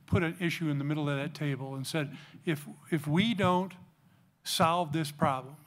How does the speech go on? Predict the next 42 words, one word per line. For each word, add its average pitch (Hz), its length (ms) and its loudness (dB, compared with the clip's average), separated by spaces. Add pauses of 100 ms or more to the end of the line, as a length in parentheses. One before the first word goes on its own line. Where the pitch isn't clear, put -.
(100)
and 147 160 -2
deal 170 260 4
with 156 180 -2
this 156 240 -4
issue, 143 440 -4 (500)
uh, 147 200 0
we 165 280 2
are 156 100 2
going 156 280 0
to 143 80 -6
fail 151 340 0
as 135 140 -4
a 139 40 -4
business, 147 540 -6 (380)
or 147 140 0
we 165 180 2
are 156 60 0
going 151 280 0
to 131 60 -4
have 147 180 -2
to 151 80 -6
raise 147 300 0
our 143 140 0
prices, 143 560 -4 (340)
or 143 80 -2
we 160 160 2
are 165 100 2
going 156 260 2
to 143 60 0
have 151 280 -2
to, 156 100 -12 (260)
have 156 220 -4
to 151 120 -4 (160)
lay 156 220 2
off 151 260 2
workers." - 480 -4 (1160)
That 202 220 0
board 190 380 2
of 147 100 -6
directors 160 540 0 (100)
would 156 160 0
eventually 160 680 0